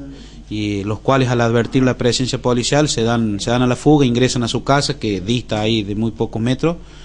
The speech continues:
Han sido identificados estos, estos chicos y se le ha dado participación al, al, al juzgado, al juzgado de menores. Eh, anoche,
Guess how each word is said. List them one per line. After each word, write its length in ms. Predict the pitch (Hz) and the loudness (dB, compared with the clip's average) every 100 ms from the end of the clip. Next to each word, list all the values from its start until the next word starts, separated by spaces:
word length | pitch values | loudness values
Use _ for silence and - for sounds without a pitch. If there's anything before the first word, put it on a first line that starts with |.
| - - - | -18 -12 0
Han 200 | 117 117 | 0 4
sido 180 | 131 | 4
identificados 720 | 123 117 110 110 - 131 139 | 4 2 -2 -6 -4 0 0
estos, 160 | 131 104 | 0 -4
estos 260 | 104 - 110 | -6 -8 -6
chicos 340 | 143 139 165 - - - - - - | -2 0 -2 -4 -16 -18 -20 -20 -14
y 400 | 107 101 98 98 | -10 -8 -8 -8
se 140 | - 110 | -4 -2
le 80 | |
ha 40 | 117 | 2
dado 200 | 120 117 | 2 0
participación 640 | 110 107 107 - 104 117 | -4 -6 -8 -6 -4 -2
al, 300 | 113 101 92 - | -2 -2 -6 -8
al, 220 | 101 98 | -8 -8
al 160 | 101 | -8
juzgado, 680 | 95 110 104 117 110 98 92 90 - | -4 -4 -2 -2 -2 -2 -4 -10 -12
al 120 | 101 | -6
juzgado 380 | 113 107 113 104 | -4 -2 0 0
de 40 | |
menores. 400 | 95 95 92 87 - - - - - - - | 0 0 -2 -4 -10 -18 -18 -18 -18 -16 -2
Eh, 460 | 120 120 117 117 - | 2 6 6 4 2
anoche, 880 | - 135 156 156 160 160 156 147 131 | 2 4 4 4 4 4 4 2 0